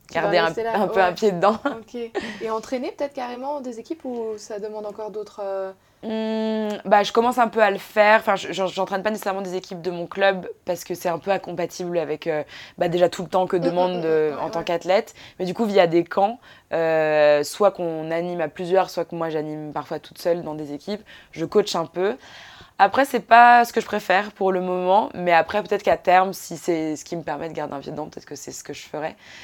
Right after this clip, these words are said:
Speaker 2: Mais, euh, c'est pas le, c'est pas la partie que je préfère. Je préfère
Speaker 1: J'imagine.
Speaker 2: faire que
Speaker 1: Ouais, bah oui,
Speaker 2: <laughs> qu'enseigner
Speaker 1: tu m'étonnes.
Speaker 2: pour le moment.
Speaker 1: Ok, d'accord. Et, euh, pour, euh, pour ce qui est des clichés, euh, entre l'image qu'on se fait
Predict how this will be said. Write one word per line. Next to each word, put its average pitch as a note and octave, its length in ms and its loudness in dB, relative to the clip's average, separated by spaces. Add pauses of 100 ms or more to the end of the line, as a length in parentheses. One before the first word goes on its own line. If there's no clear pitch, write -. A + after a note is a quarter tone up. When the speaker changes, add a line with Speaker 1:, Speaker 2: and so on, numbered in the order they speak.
(220)
Speaker 2:
Mais, D#3 320 -6
euh, C3 960 -4 (720)
c'est - 180 -8
pas G3+ 120 6
le, F3+ 120 2
c'est - 80 -8
pas F3 100 4
la E3+ 60 4
partie D#3+ 240 -4
que E3 80 -10
je D3 80 -16
préfère. - 320 -20 (280)
Je - 80 -20
préfère F3+ 300 -10
Speaker 1:
J'imagine. - 60 -16 (180)
Speaker 2:
faire - 160 -14
que - 120 -14
Speaker 1:
Ouais, A3 320 -4
bah F#3 120 -2
oui, G#3 60 -6
Speaker 2:
<laughs> - 20 -6
qu'enseigner - 320 -10
Speaker 1:
tu E3+ 100 -12
m'étonnes. G#3 180 -14 (260)
Speaker 2:
pour F#3 100 -2
le F3+ 120 0
moment. C#3+ 280 -10 (160)
Speaker 1:
Ok, G#3+ 360 -12
d'accord. G3+ 320 -16 (180)
Et, A3+ 260 0
euh, G#3+ 640 2 (120)
pour, A3+ 240 -8
euh, G#3+ 120 0
pour A3+ 160 -14
ce - 80 -20
qui - 80 -6
est D#4+ 80 -4
des C#4 120 -6
clichés, C4 500 -10 (400)
euh, G#3 760 -4 (580)
entre A#3 380 -10
l'image C#4 560 -4
qu'on C4 160 -10
se - 140 -18
fait C4 280 -4